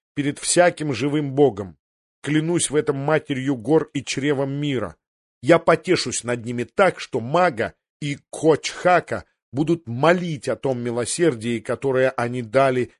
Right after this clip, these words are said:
Ероих». Дотракийцы неуверенно переглянулись.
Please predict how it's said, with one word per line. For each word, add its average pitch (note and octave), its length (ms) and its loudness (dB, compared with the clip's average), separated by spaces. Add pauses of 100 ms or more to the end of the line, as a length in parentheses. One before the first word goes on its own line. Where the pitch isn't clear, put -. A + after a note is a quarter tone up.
Ероих». A2+ 800 0 (1000)
Дотракийцы C#3 760 -2
неуверенно C3+ 560 -2
переглянулись. B2 1040 -6